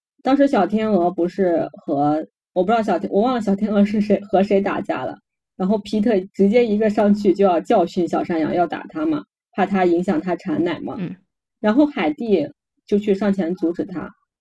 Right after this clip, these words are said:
Speaker 1: 其实先前海蒂已经怀疑皮特偷吃他的午餐了，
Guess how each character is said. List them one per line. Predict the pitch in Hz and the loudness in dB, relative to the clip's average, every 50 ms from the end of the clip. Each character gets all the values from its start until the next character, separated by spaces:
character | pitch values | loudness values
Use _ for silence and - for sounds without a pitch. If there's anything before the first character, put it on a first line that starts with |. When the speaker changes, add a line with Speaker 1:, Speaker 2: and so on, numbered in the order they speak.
| _ _ _ _ _ _ | _ _ _ _ _ _
Speaker 1:
其 | _ - 320 302 | _ 0 2 4
实 | 320 330 | 4 4
先 | 302 311 320 320 | 2 2 4 4
前 | 302 294 202 175 165 175 196 220 247 - | 4 2 2 0 0 0 0 -2 -4 -4
海 | - 214 165 165 | -2 -2 -2 0
蒂 | 226 226 220 | 0 0 0
已 | 185 | 0
经 | - 202 208 220 | 2 2 2 2
怀 | 208 - 170 143 156 | 2 0 -2 0 0
疑 | 185 208 185 180 180 | 0 2 2 2 0
皮 | - - 202 196 | 0 -2 -2 0
特 | 202 214 196 175 156 - - _ _ _ _ _ | 2 2 2 2 0 -2 -8 _ _ _ _ _
偷 | - - 208 202 | -2 2 2 2
吃 | 202 214 | 4 2
他 | 208 196 190 202 | -2 0 0 0
的 | 185 180 165 | 2 2 2
午 | 156 143 123 | 0 0 -4
餐 | - 170 170 160 165 | -6 -6 -6 -4 -2
了， | 156 143 - | -4 -4 -6